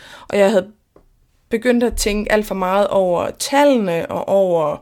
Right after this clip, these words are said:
views og likes,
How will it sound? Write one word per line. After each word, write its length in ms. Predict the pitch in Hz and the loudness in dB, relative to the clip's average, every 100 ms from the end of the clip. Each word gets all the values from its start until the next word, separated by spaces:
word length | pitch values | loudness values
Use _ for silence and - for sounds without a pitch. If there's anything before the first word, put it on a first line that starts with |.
| _ _ _ _ _ _ _ _ - | _ _ _ _ _ _ _ _ -16
views 800 | 175 214 254 254 262 262 254 - | -4 2 2 4 2 0 -2 -2
og 120 | 180 | 0
likes, 760 | 175 196 220 240 247 - - | 2 2 2 2 -2 -6 -12